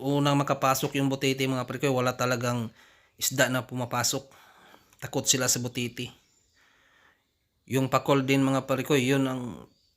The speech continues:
pakol at butiti, mga pri-, parikoy, sila talaga ang sumisira sa bubo natin, mga parikoy, yung pinakagalaw, mga parikoy. Ito, mga parikoy, ito ang ikinabit ko, mga parikoy, galaw niya, mga parikoy. Yan ang galaw niya.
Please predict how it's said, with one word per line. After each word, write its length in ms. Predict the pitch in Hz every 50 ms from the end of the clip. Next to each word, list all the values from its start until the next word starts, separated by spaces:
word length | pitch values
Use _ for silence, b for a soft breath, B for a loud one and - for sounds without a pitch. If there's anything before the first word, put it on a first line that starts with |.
| _ - -
pakol 320 | 123 - - 143 135 127
at 160 | 127 123 -
butiti, 400 | 123 131 127 - 135 135 131 147
mga 320 | 131 131 131 131 123 120 -
pri-, 240 | - 123 120 113 - _ _ _
parikoy, 640 | - 127 123 120 - 139 131 127 110 69 60 57
sila 320 | - - 135 127 123 120 -
talaga 240 | 120 123 120 123 117
ang 80 | 120
sumisira 480 | - 127 123 123 120 - 120 120 117 113 113
sa 260 | - 127 113 - - b b b b b b b b b b b
bubo 320 | - 117 123 127 123 127 123
natin, 320 | 127 123 120 131 120 123
mga 160 | 123 123 120
parikoy, 320 | - 120 113 127 123 123 123
yung 80 | 117
pinakagalaw, 640 | - 120 120 120 - 123 110 127 120 120 123 123 120
mga 160 | 120 120 120 117 -
parikoy. 340 | 117 117 113 123 120 123 131 - b b b b b b b b b b b b b b b b b b _ b b b b b b b b b b b b -
Ito, 160 | 123 - 139
mga 160 | 123 135 135
parikoy, 320 | 135 143 143 143 147 135 127
ito 240 | 131 135 143 143 139
ang 400 | 139 139 139 135 131 113 - - _ b b b b b b b b _ _ - _ _ _ _ _ _ _ -
ikinabit 560 | - 117 - 143 135 139 131 127 135 139 - -
ko, 80 | 135
mga 160 | 131 131 131
parikoy, 320 | - - 127 123 143 135 131
galaw 400 | 131 131 123 123 123 127 131 127
niya, 160 | 131 131 127
mga 240 | 127 127 123 123 123
parikoy. 320 | 127 123 120 - 127 131 127 120 135
Yan 160 | 120 123 123 117
ang 120 | 120 127 117 b b b b b 110
galaw 360 | 107 120 123 123 120 117 117 117
niya. 200 | 123 123 127 -